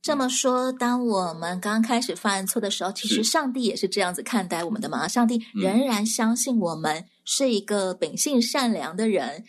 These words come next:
Speaker 2: 嗯。嗯哼。
Speaker 1: 希望我们回到原本美好的那一面，不要任由自己的黑暗面继续猖狂的发作出来。
Speaker 2: 嗯，嗯。希望上帝都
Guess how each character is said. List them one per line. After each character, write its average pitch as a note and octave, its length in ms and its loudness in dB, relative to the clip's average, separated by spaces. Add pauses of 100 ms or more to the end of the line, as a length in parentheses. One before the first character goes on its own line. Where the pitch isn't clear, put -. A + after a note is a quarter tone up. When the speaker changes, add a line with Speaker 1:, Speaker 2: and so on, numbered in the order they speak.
Speaker 2:
嗯。 F2+ 120 -8
嗯 E2 60 -10
哼。 - 20 -12
Speaker 1:
希 A#3+ 340 0
望 B3+ 240 0
我 E3+ 100 -2
们 D#3 180 -8
回 E3+ 320 -2
到 F#3 220 2
原 E3+ 320 0
本 F3+ 320 2 (100)
美 G3 160 4
好 A#3 220 -2
的 E3+ 120 -8
那 G3+ 120 0
一 F3 140 -8
面， F3 320 -2 (200)
不 F#3 60 -2
要 G3+ 160 2
任 G#3+ 260 2
由 C#3+ 200 2
自 - 100 -6
己 - 80 -8
的 C#3 100 0
黑 F3+ 220 0
暗 F3+ 160 -2
面 F3 220 -2
继 F#3+ 180 0
续 F#3+ 160 -2
猖 G#3 400 -2
狂 E3 260 -2
的 E3+ 120 -8
发 E3 260 -2
作 F#3+ 260 -2
出 E3+ 280 -6
来。 E3 320 -2
Speaker 2:
嗯， A3 60 -6
嗯。 - 160 -16 (120)
希 A2+ 140 2
望 F2 100 -4
上 G2+ 140 -2
帝 F#2 100 -2
都 F#2 240 2